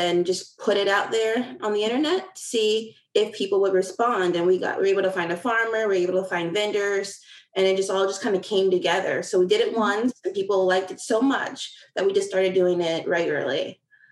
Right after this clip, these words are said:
Speaker 2: Oh, that's fantastic.
Speaker 1: Yeah.
Speaker 2: And backtracking a little bit to the community garden, um, so you started that right when you moved to New Orleans, or was that a, a little bit before covid as well?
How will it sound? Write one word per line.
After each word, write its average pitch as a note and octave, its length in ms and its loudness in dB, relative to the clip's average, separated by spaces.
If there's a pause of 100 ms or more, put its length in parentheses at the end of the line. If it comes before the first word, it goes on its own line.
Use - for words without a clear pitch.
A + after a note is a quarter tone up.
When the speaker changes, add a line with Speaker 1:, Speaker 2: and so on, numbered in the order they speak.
(180)
Speaker 2:
Oh, G3+ 140 -2
that's F3+ 200 -4
fantastic. - 760 -4 (380)
Speaker 1:
Yeah. - 80 -8
Speaker 2:
And A#3 260 2 (160)
backtracking C#4+ 680 2
a G#3 60 4
little G#3 340 2
bit G3 220 -2
to - 100 -10
the F#3+ 100 0
community A#3 520 2
garden, - 640 -4 (340)
um, F#3+ 600 2 (300)
so A3+ 400 0
you A3+ 220 0
started B3 420 0
that G3+ 480 2
right G#3+ 340 0
when G#3+ 140 0
you G#3+ 80 2
moved A3+ 220 0
to - 100 -6
New C#4+ 100 4
Orleans, D4 380 2
or A3+ 80 0
was F#3 140 0
that F#3 160 0
a, F#3 300 -2
a F3+ 200 0
little G3+ 200 2
bit F#3+ 140 0
before F3 300 -2
covid F3 280 -2
as E3+ 120 -6
well? - 340 -4